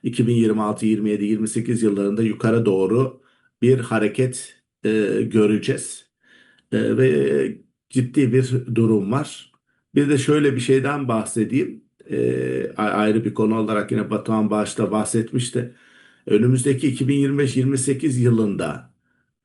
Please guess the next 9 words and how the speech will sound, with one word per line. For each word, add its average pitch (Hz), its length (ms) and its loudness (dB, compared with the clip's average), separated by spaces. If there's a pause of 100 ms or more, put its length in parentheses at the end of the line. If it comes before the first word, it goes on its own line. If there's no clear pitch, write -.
(160)
e, 110 40 0 (680)
yaklaşık 123 920 -2
global 127 400 2
harcamanın 123 680 0
iki - 220 -8
nokta 135 320 2
dokuz 131 360 0
trilyon 131 520 4
dolara 120 500 2